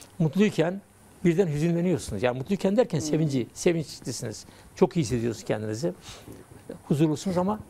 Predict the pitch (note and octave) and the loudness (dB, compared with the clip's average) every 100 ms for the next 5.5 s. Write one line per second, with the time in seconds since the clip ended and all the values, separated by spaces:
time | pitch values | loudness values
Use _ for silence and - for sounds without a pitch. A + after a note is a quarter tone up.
0 | - - - - - - - B2 - A#2+ | -20 -20 -20 -20 -20 -12 -6 -4 -2 0
1 | A2+ G#2 G2+ G2 - G#2+ B2 G#3+ - C4 | 0 2 0 -2 -6 -6 0 0 2 2
2 | D4+ D4+ C#4+ C#4 E4 G3+ D#3 C#3 D3+ C#3 | 4 4 4 2 2 2 0 -2 -2 0
3 | C#3 C3 C#3 - D3 - C#4 A#3 B3+ A3+ | 0 0 0 0 -2 2 2 4 4 4
4 | C#4+ C4+ C#4+ D4 C4 F#3 E3+ D#3+ D#3+ G#3+ | 4 2 0 4 4 4 0 2 4 4
5 | A#3+ D#3+ F#3+ C3 C3+ | 4 2 2 0 0